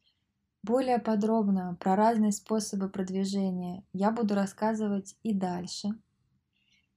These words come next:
Заходите в мой Instagram, Анжали, нижнее подчёркивание, Rent Music, подписывайтесь. Там я делюсь реально полезной информацией. У меня небольшой блог, и я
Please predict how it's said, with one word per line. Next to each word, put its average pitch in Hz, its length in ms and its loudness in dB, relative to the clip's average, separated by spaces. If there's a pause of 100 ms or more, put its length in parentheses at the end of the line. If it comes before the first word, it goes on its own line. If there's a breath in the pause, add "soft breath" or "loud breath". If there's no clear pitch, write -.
(400)
Заходите 220 840 0
в - 80 -8
мой 226 180 4
Instagram, 196 760 0
Анжали, 208 460 4
нижнее 202 560 6
подчёркивание, 190 920 -4
Rent 190 280 0
Music, 185 460 0
подписывайтесь. 190 1200 -4 (520)
Там 226 200 6
я 208 160 6
делюсь 202 440 2
реально 202 380 2
полезной 196 580 0
информацией. 185 920 -4 (1080 soft breath)
У - 20 8
меня 233 200 6
небольшой 214 640 4
блог, 262 480 -4 (380)
и 214 420 2
я 285 400 0